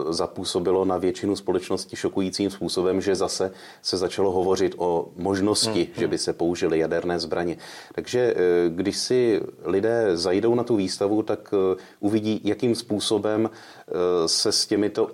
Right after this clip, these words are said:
Speaker 1: obavami vyrovnávala společnost dříve a že v podstatě jako bylo to součástí běžného života.
Speaker 2: Mhm.
Speaker 1: Myslelo se na to, ale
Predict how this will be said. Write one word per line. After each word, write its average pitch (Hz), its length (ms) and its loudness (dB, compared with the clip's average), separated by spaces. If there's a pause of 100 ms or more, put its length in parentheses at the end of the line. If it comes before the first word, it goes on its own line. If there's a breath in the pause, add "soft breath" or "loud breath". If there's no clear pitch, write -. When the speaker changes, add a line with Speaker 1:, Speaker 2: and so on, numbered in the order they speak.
Speaker 1:
obavami 107 760 0
vyrovnávala 101 720 0
společnost - 840 -2
dříve 95 480 -2 (300 loud breath)
a 90 240 0
že 90 340 0 (160)
v - 140 -20
podstatě 110 420 0
jako 98 340 2 (140)
bylo 107 200 0
to 110 100 -2
součástí 98 640 0
běžného 95 420 0
života. 87 480 0
Speaker 2:
Mhm. 107 220 -2 (580)
Speaker 1:
Myslelo 107 460 2
se - 160 0
na 92 120 0
to, 92 300 2
ale 87 340 2